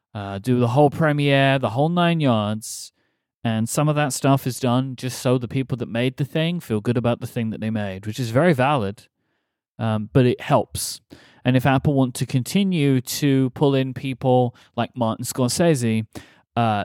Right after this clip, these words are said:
that this is a way to do that. Like, "Well, oh, no, don't go with such and such.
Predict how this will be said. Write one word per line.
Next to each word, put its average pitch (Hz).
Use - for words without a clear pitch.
that 131
this 127
is 123
a 131
way 117
to 110
do 107
that. 95
Like, 120
"Well, 131
oh, 160
no, 160
don't 226
go 170
with 147
such 185
and 123
such. 110